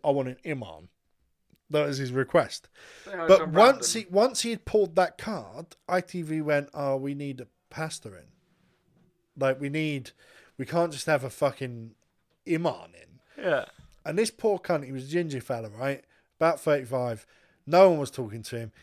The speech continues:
Speaker 1: He'd come in and see me, and I'd just argue with him. <laughs> Do you know what I mean? And I remember sitting in the canteen one day, and he came to me and went, "No one's talking to me. No one wants to talk to me. No one wants to fucking share their feelings about being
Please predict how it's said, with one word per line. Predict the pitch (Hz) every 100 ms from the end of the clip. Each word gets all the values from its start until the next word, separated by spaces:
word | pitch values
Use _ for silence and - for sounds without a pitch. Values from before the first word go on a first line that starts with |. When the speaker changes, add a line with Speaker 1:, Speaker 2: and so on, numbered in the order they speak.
| _
Speaker 1:
He'd | 170 -
come | 226 208
in | 180
and | 160
see | - 165 151
me, | 151
and | 113
I'd | 120
just | 123 120
argue | 123 101
with | 85 -
him. | - - - -
<laughs> | - -
Do | 202
you |
know | 185
what | 156
I |
mean? | 147 - - - - - - - 147
And | 175
I |
remember | 208 208
sitting | 190 220 202
in |
the | 208
canteen | - 196 180 165 165
one | 135 120
day, | 107 104
and | 123
he |
came | 139 151
to | 131 139
me |
and | 131
went, | 135 151
"No | 165
one's | 156 143
talking | - 147 117 101
to | 87
me. | 85 _ _ _ _ _ _ _ _ -
No | 131 156
one | 151 135
wants | 131 -
to | -
talk | 127 113
to | 127
me. | 127 117 - _ _ _
No | 120 156 160
one |
wants | 139 131
to | 117
fucking | - 131 123 110 107 101 _ -
share | - 147 139
their | 131
feelings | 117 - 156 147 143 135
about | 127 127 127
being | 127 123 113